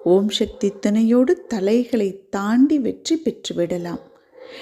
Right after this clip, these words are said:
நீ எந்த அளவிற்கு மற்றவர்களால் ஒதுக்கப்படுகிறாயோ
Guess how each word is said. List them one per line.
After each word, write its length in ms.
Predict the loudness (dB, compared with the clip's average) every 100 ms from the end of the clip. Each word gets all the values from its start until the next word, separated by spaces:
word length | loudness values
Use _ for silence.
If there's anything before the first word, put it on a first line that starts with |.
| 0
நீ 300 | 6 8 6
எந்த 380 | 2 2 2 2
அளவிற்கு 560 | 2 2 0 -2 -4 -4
மற்றவர்களால் 840 | -6 -8 -6 -6 -4 -4 -4 -2
ஒதுக்கப்படுகிறாயோ 1200 | -2 0 0 -2 0 0 0 0 0 2 2 0